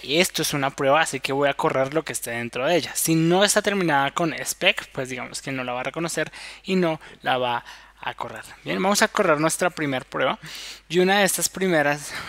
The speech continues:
pruebas simplemente es, eh, el describe que teníamos al inicio. Miren, acá yo tengo una prueba donde, eh, pues, tengo un conjunto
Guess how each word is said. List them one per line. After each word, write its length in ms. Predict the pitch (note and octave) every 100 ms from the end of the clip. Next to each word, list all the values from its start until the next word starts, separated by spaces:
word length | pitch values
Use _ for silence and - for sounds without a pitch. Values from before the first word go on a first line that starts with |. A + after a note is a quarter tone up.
| -
pruebas 340 | E3 D#3+ D#3+
simplemente 1040 | - E3 D3+ D#3 D#3 D3+ D3+ C3+ D3 C#3+ C#3+
es, 340 | C#3 - - -
eh, 380 | C#3+ C3+ C3 C3
el 100 | B2+
describe 400 | - - C3 B2
que 160 | C#3
teníamos 760 | C3+ B2+ A#2+ B2 B2+ B2 - - - - - - -
al 100 | B2
inicio. 380 | B2 B2 A#3+ - _ -
Miren, 260 | B2+ E3+ A#3 - - - -
acá 160 | -
yo 100 | D3
tengo 200 | C#3+ E3
una 140 | E3+ F3
prueba 340 | F3+ D#3+ F3+ - - - -
donde, 460 | G3+ G#3 G3+ G#3 -
eh, 440 | D#3 D3+ D3 C#3 -
pues, 460 | E3 - - - - _ - - _
tengo 280 | D#3+ D#3 D3+
un 160 | D#3+ E3
conjunto 640 | F3+ E3 G#3 F#3+ E3+ A3+